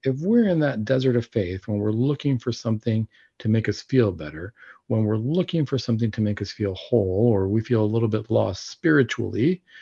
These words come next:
remember I told you the soul has to become back as a very real entity. We have to think of it as a very real entity,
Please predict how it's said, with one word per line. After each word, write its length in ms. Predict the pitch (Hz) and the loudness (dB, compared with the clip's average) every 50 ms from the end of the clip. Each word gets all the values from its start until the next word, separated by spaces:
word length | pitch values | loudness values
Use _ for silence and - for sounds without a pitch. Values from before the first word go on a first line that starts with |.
| - - _ _ | -20 -20 _ _
remember 160 | - 123 123 120 | -2 0 2 2
I 60 | 117 | 2
told 240 | - 147 151 139 127 | 2 2 2 4 4
you 80 | 120 | 2
the 100 | 110 101 | 2 0
soul 320 | - - - 120 131 139 127 | -2 -2 -2 0 2 2 2
has 200 | 120 123 120 - | 0 0 -2 -4
to 80 | 117 | -8
become 300 | 113 117 - 127 120 113 | -8 -6 -2 0 2 2
back 280 | 107 117 117 120 117 - | 2 2 0 0 -2 -2
as 80 | 98 | -4
a 80 | 98 95 | -4 -2
very 320 | 92 104 113 120 120 113 | -2 0 2 4 4 4
real 260 | 104 107 117 117 107 104 | 4 4 4 2 4 2
entity. 440 | 113 117 117 120 110 - - 95 | 2 0 0 -2 -6 -8 -8 -6
We 140 | 92 98 101 | -4 -2 -2
have 100 | 104 107 | -2 -2
to 100 | - 104 | -4 -6
think 240 | - - 180 180 - | -6 -4 -4 -2 -2
of 60 | 107 | -2
it 80 | 101 95 | -2 -2
as 120 | 92 90 | -4 -4
a 60 | 92 | -6
very 360 | 92 92 95 95 95 92 95 95 | -8 -8 -6 -4 -4 -4 -4 -4
real 260 | 92 98 95 92 - | -2 -2 -2 -4 -4
entity, 520 | 95 90 87 - 85 - - 98 117 120 | -8 -12 -12 -12 -16 -14 -10 -8 -8 -8